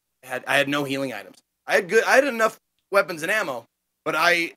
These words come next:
I was like, <laughs> "It's a video game. If they're gonna put a big boss fight, they're gonna give you something." They do not. And they do not give you the opportunity to go back for anything either. So if you spent your healing items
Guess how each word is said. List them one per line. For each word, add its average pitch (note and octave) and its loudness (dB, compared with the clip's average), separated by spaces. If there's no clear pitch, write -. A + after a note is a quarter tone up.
I D#3 -2
was D#3+ -2
like, D3+ -2
<laughs> - -20
"It's - -20
a A#3 -8
video A3+ 0
game. A2+ -8
If - -18
they're - -4
gonna D3 -4
put F#3+ -2
a - -4
big C#3+ -4
boss D3 0
fight, A2 -10
they're F#3+ -6
gonna F3 2
give D#3 -2
you C3 -8
something." C#3+ -6
They A2+ -20
do G#2+ -20
not. A2+ -10
And C3+ -6
they B2 -6
do B2+ -6
not C#3+ -2
give C3+ -6
you B2 -10
the A#2+ -8
opportunity A#2 -10
to G#2+ -18
go A#2 -12
back D3 0
for B2+ -10
anything A2 -12
either. C#3+ -6
So D3 2
if C3+ -4
you B3 0
spent G#3 0
your E3+ 0
healing F#3 -4
items D3 0